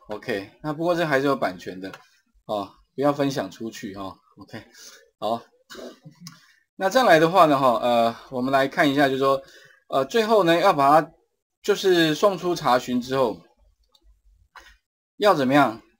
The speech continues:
把不要的东西清干净？好，所以再重-，重新再跑一下好了。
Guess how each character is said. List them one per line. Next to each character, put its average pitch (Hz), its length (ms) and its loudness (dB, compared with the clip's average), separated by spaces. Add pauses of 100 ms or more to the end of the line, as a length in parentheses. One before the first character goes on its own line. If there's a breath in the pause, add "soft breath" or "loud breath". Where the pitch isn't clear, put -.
(120)
把 113 400 0 (460)
不 147 80 -2
要 196 160 4
的 160 80 2
东 151 180 2
西 147 80 4
清 139 280 -4
干 123 200 0
净？ 104 300 -10 (1500)
好， 117 220 0
所 147 160 0
以 123 240 0 (580 loud breath)
再 147 160 -4
重-， 113 400 -12
重 117 220 -8
新 123 240 -4
再 113 240 -4 (1200)
跑 95 180 -12
一 98 60 -10
下 107 160 -8
好 90 100 -14
了。 - 120 -20